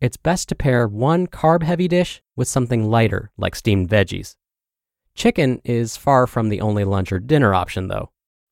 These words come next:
In an interview with Sports Illustrated, Bryce Harper told the magazine that he eats either steak or chicken up to four times a week and alternates between different types of fish, including salmon and tilapia, the rest of the week.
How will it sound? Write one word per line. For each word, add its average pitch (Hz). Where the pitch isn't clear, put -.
In 147
an 131
interview 104
with 95
Sports -
Illustrated, 101
Bryce 117
Harper 170
told 107
the 104
magazine 98
that 95
he -
eats 120
either 98
steak -
or 202
chicken 107
up -
to 110
four 147
times 131
a 110
week 110
and 110
alternates 139
between 107
different 107
types -
of 95
fish, -
including 101
salmon 143
and 107
tilapia, 107
the 120
rest 139
of 98
the 90
week. 87